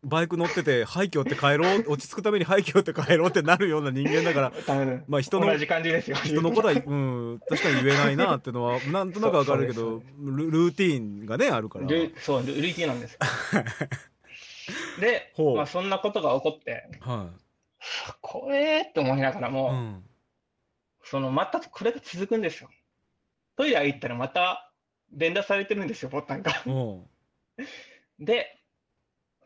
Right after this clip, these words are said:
Speaker 2: これをいつかカニの、カニさんのとこで話そうと思ってて、
Speaker 1: うん。
Speaker 2: 今日ちょうど二十四時間やってたんで、
Speaker 1: うん。
Speaker 2: 一応話しに来ました。
Speaker 1: え、それって、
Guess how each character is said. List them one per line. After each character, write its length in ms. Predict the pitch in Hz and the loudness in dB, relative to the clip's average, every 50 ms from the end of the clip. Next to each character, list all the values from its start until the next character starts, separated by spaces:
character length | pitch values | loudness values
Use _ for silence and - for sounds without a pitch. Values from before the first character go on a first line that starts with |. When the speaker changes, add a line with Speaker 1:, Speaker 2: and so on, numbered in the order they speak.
| _ - | _ -6
Speaker 2:
こ 120 | - 180 | -4 0
れ 80 | 185 196 | 0 2
を 140 | 196 190 190 | 2 2 0
い 80 | 202 | -2
つ 120 | - - - | -4 -4 -2
か 380 | 147 127 120 120 120 - - - | 0 0 0 -2 -4 -8 -12 -12
カ 120 | - 143 | -8 -6
ニ 100 | 143 156 | -4 -4
の、 140 | 165 170 160 | -4 -4 -6
カ 160 | - - - | -6 -4 -2
ニ 100 | 160 170 | 0 0
さ 80 | 170 175 | 2 0
ん 40 | 175 | 0
の 40 | 170 | 0
と 40 | 165 | 0
こ 80 | 147 | -2
で 60 | 127 - | -2 -2
話 300 | - 127 135 143 135 - | -2 -2 -2 -2 0 0
そ 100 | 170 156 | 0 0
う 60 | - | 0
と 80 | 127 | -2
思 120 | 120 120 120 | -8 -10 -10
っ 20 | |
て 120 | - - - | -12 -14 -14
て、 280 | - - - - - _ - | -12 -12 -14 -14 -16 _ -10
Speaker 1:
う 40 | 131 | -8
ん。 300 | 131 123 110 98 90 - _ - _ _ _ _ _ _ _ _ _ _ | -6 -6 -8 -10 -12 -16 _ -20 _ _ _ _ _ _ _ _ _ _
Speaker 2:
今 120 | - 131 120 | -6 -6 -4
日 80 | 117 | -4
ち 60 | - 151 | -2 0
ょ 100 | 139 135 | 0 2
う 20 | |
ど 340 | 131 135 131 143 - - _ _ _ _ _ _ | 2 2 2 2 0 -6 _ _ _ _ _ _
二 140 | - 139 143 | -2 -2 -2
十 120 | 135 139 131 | 0 0 0
四 100 | 127 127 | 0 0
時 120 | 127 120 | -2 -4
間 120 | - 123 | -8 -8
や 80 | 120 117 | -10 -10
っ 20 | |
て 60 | 117 - | -12 -14
た 100 | - 101 | -16 -16
ん 80 | 110 | -16
で、 240 | 107 117 127 - - - - | -16 -16 -18 -20 -20 -14 -10
Speaker 1:
う 40 | |
ん。 280 | 123 120 113 104 92 92 _ _ _ _ _ _ _ _ _ _ _ _ _ _ _ _ _ _ _ _ _ _ | -10 -10 -10 -10 -14 -18 _ _ _ _ _ _ _ _ _ _ _ _ _ _ _ _ _ _ _ _ _ _
Speaker 2:
一 120 | - - | -20 -18
応 240 | - - - - _ - | -18 -18 -20 -20 _ -12
話 260 | - 135 120 113 - | -8 -8 -8 -8 -10
し 80 | 117 | -12
に 80 | 107 113 | -16 -16
来 100 | - - | -16 -18
ま 100 | - - | -20 -20
し 100 | - - | -20 -20
た。 100 | - - _ - - - - - | -20 -20 _ -20 -20 -14 -6 -6
Speaker 1:
え、 120 | 226 269 | -6 -4
そ 180 | 262 - 247 262 | -4 -6 -4 -4
れ 100 | 302 339 | -4 -4
っ 20 | |
て、 260 | - - 214 185 175 | -2 0 0 0 0